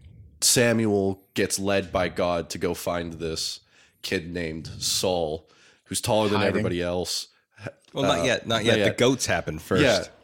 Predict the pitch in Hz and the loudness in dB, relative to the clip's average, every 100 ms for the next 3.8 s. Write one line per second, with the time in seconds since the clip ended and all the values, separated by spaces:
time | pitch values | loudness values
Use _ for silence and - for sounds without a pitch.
0 | _ - - 135 110 92 - 147 120 120 | _ -20 -4 0 2 0 0 2 4 4
1 | 147 131 143 175 - 170 127 - - - | 4 6 6 6 4 2 2 0 -2 4
2 | 139 117 87 101 - _ _ _ _ _ | 6 4 0 -6 -12 _ _ _ _ _
3 | _ 120 117 101 98 95 - | _ 0 2 4 4 2 0